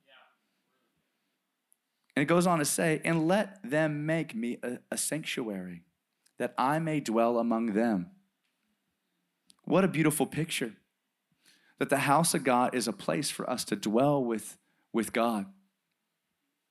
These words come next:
Now, we can continue to dwell with God outside of the house of God, but it is a place for us to come and bring our offerings to advance the kingdom.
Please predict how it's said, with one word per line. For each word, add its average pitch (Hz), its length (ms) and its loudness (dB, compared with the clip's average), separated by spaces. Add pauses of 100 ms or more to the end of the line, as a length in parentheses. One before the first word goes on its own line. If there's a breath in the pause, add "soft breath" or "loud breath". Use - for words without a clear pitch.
(420 loud breath)
Now, 139 60 4
we 139 120 6
can 127 300 0 (340 loud breath)
continue 151 600 2
to 110 140 -6
dwell 113 340 2
with 104 160 -2
God 123 380 -4 (100)
outside 135 640 -2
of 104 400 -4 (180 soft breath)
the 110 80 -4
house 104 260 0
of - 60 -6
God, 92 240 0
but - 240 0 (220 loud breath)
it 156 80 4
is 139 100 2
a 123 80 2
place 143 340 0
for 131 160 0
us 110 220 2
to - 100 -2
come 104 560 0 (440 loud breath)
and 113 120 2
bring 131 320 2
our 120 200 2
offerings 110 560 0
to 110 200 -2
advance 113 580 -4
the 113 100 -2
kingdom. 120 520 -2